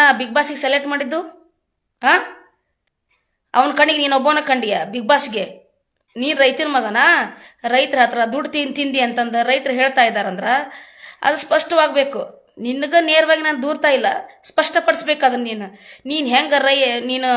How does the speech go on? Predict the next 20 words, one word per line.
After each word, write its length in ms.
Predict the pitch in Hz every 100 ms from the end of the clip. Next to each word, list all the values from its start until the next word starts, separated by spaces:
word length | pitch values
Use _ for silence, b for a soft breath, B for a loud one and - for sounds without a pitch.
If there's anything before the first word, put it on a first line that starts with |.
| 233 233 220 220 220
ರೈತ 200 | 240 269
ಸಂಘದ 340 | 269 254 247
ರೈತ 240 | 247 240 240
ಮಗ 200 | 226 240
ಆದಿದಿ, 420 | 240 220 208 220
ಬಿಟ್ಟಿದಿ, 520 | 208 202 214 214 226 - B B
ನಿನ್ನಷ್ಟಕ್ಕೆ 440 | 262 294 285 294
ನೀನು 160 | 285 277
ಹೊಲ 160 | 247 269
ಮಾಡ್ಕೊಂಡು 360 | 269 269 269 254
ನೀ 160 | 247
ಇದ್ದಿರ್ಬೋದು. 680 | 233 202 269 247 240 208 196 B B
ರೈತರಿಗೋಸ್ಕರ 680 | 247 277 320 294 294 302 294 285
ಒಂದ್, 500 | 262 277 285 226 220
ಒಂದ್ 220 | 277 302
ದಿನ 140 | 311 302
ಆದ್ರೂ 200 | 294 294
ನೀ 80 | 262
ಧ್ವನಿ 240 | 247 277
ಎತ್ತಿದೀಯಾ? 760 | 262 240 247 214 233 285 269